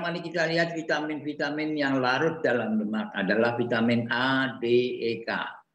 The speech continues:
Dia larut dalam lemak tetapi tidak larut di dalam cairan air. Dia disimpan di dalam tubuh, sangat penting untuk penglihatan, untuk pembentukan tulang,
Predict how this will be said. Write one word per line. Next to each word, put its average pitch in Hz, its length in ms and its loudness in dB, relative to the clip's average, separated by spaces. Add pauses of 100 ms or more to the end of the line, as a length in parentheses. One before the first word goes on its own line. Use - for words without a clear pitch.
(480)
Dia 123 400 6
larut 151 400 2
dalam 120 400 2
lemak 120 480 -2
tetapi 131 640 -4
tidak 135 400 0
larut 123 400 2
di 110 160 -2
dalam 107 320 4
cairan 101 480 2
air. 90 400 -4 (720)
Dia 139 400 4
disimpan 139 1200 4
di 123 80 -2
dalam 120 240 0
tubuh, 127 560 0 (400)
sangat 143 400 0
penting 151 400 -2
untuk 135 480 0
penglihatan, 131 960 4
untuk 131 320 -2
pembentukan 120 640 0
tulang, 127 480 2